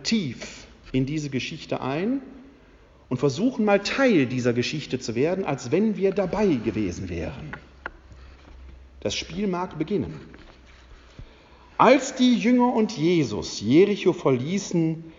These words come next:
folgte ihm eine große Zahl von Menschen. Wenn Sie dieses Bild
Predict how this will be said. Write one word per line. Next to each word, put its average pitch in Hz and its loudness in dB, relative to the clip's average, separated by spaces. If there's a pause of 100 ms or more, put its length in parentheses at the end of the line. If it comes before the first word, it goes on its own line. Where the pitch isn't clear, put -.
(160)
folgte - 6
ihm 202 2
eine 139 4
große 175 0
Zahl 147 0
von 151 -4
Menschen. 92 -4 (1300)
Wenn 156 4
Sie 165 -2
dieses 202 0
Bild 151 2